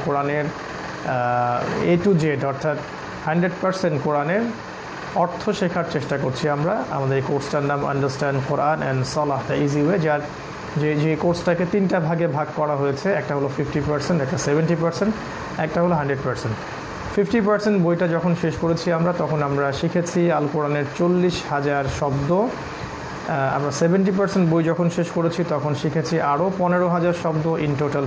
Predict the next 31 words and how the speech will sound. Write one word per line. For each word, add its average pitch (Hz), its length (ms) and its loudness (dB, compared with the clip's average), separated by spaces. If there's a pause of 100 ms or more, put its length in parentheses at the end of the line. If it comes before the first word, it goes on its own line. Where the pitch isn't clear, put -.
পঞ্চান্ন 165 560 2
হাজার 147 320 0 (200)
কোরআনিক 147 400 0
ওয়ার্ডস। 180 260 0 (760)
এবং 151 280 0
তারপরে 202 460 2
আমরা 165 420 0 (500)
hundred 196 300 0
percent 175 320 0
class 147 260 -2
শুরু 151 140 0
করেছি 147 500 0
এবং 139 180 0
আজকে 135 300 -2
আমাদের 147 220 0
হান্ড্রেড 147 300 0
পার্সেন্ট, 175 420 2 (500)
আহ, 127 320 0
ক্লাসগুলোর 160 800 0 (380)
বা 127 140 0
এই 135 120 0
হান্ড্রেড 147 340 0
পার্সেন্ট 170 280 0
অংশটার 165 420 0 (500)
তৃতীয় 208 340 2
class। 147 400 -2 (640)
In 247 240 4
total 180 340 2
আমাদের 147 340 0 (120)
পঁয়তাল্লিশতম 156 680 0
class। 196 340 0